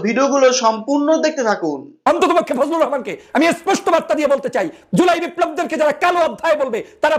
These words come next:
Speaker 2: বাংলাদেশের শ্রেষ্ঠ রাজাকার, তারা বাংলাদেশের আল শামস, আল বদর। অতএব এই ফজলুর রহমান, তুমি সেই আল বদরের সদস্য। বইরা খাটাসগুলোর কারণেই গত ষোলো বছর পর্যন্ত এই ফজলুরের মতো বইরা খাটাসরা থাকার কারণেই আমাদের দেশের মুক্তি হয় নাই, শেখ হাসিনার বিতাড়িত হয় নাই,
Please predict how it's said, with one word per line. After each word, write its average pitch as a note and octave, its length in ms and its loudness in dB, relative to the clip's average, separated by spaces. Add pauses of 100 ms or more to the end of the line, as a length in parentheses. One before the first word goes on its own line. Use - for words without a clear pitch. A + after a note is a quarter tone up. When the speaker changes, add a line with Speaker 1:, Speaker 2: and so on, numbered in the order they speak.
Speaker 2:
বাংলাদেশের E4 460 -2
শ্রেষ্ঠ - 200 -6 (120)
রাজাকার, A#3+ 300 -2 (200)
তারা D#4+ 200 4
বাংলাদেশের F4 460 -2
আল D4+ 80 2 (100)
শামস, C4 220 -4 (260)
আল F4+ 140 2
বদর। A#3+ 200 0 (220)
অতএব B3+ 260 0
এই A#3 100 -2
ফজলুর A#3+ 240 -2
রহমান, G3+ 260 -2
তুমি G3+ 140 -2 (240)
সেই A#3 220 2
আল F#3 120 0
বদরের D#3+ 280 -4
সদস্য। C3 240 -14 (340)
বইরা F#4+ 300 2
খাটাসগুলোর C4+ 420 0
কারণেই A#3 260 -4 (240)
গত F4+ 120 4 (120)
ষোলো G4 180 0
বছর C4+ 240 -2
পর্যন্ত G3 240 -8 (260)
এই E4 120 4
ফজলুরের F4+ 420 0
মতো C#4+ 180 -2
বইরা C#4+ 220 -2
খাটাসরা G#3+ 340 -4 (220)
থাকার D#4+ 280 0
কারণেই C#4 300 0
আমাদের A3+ 240 -2
দেশের G3 180 -2 (180)
মুক্তি F4+ 300 2
হয় C4 160 0
নাই, G#3 120 -4
শেখ B3+ 140 -2
হাসিনার G3 280 -4
বিতাড়িত F3 320 -2
হয় B2+ 140 -4
নাই, G#2 80 -16